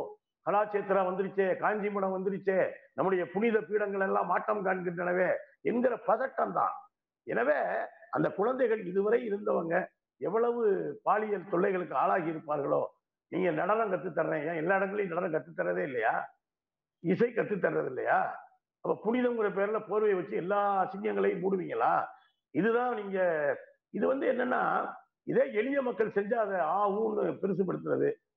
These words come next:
பெரிய இடங்கள்ல நடந்தா அதுதாங்க குரு, குருகுலம்ங்க, இது குருக்கு இதெல்லாம் இது இல்லைங்க அப்படின்னா, அது குரு குருவா இருக்கணும். அவர் திறந்தாழ்ந்து போனால் இத்தகைய குற்றச்சாட்டுகள் வரத்தான் செய்யும்.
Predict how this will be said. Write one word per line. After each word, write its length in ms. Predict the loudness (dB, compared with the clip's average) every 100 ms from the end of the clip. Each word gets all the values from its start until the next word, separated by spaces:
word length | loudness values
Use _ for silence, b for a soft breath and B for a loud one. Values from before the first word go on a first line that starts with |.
| _
பெரிய 260 | 0 2 2
இடங்கள்ல 360 | 2 0 -2 0
நடந்தா 360 | -2 0 2 2 2 -4 -6 0
அதுதாங்க 380 | 2 2 2 -2
குரு, 320 | -2 -2 -4 -2
குருகுலம்ங்க, 580 | 0 2 0 0 2 2 2 -8 _ _
இது 160 | 0 0 0 0
குருக்கு 380 | 0 2 0 2
இதெல்லாம் 340 | 2 2 0
இது 120 | 0 -2
இல்லைங்க 240 | -2 -2
அப்படின்னா, 300 | -2 -2 0
அது 160 | 0 -2 _ _ _
குரு 220 | -2 0 0 0
குருவா 280 | 2 2 2
இருக்கணும். 360 | 0 -6 -10 _ _ _ 0
அவர் 240 | 0 2
திறந்தாழ்ந்து 540 | 0 2 2 0 -2 -4
போனால் 300 | 0 0 0 -6 _ _
இத்தகைய 360 | -2 0 0
குற்றச்சாட்டுகள் 640 | 0 0 2 0 0 -2 0
வரத்தான் 360 | -2 0 0
செய்யும். 300 | -2 -6 -10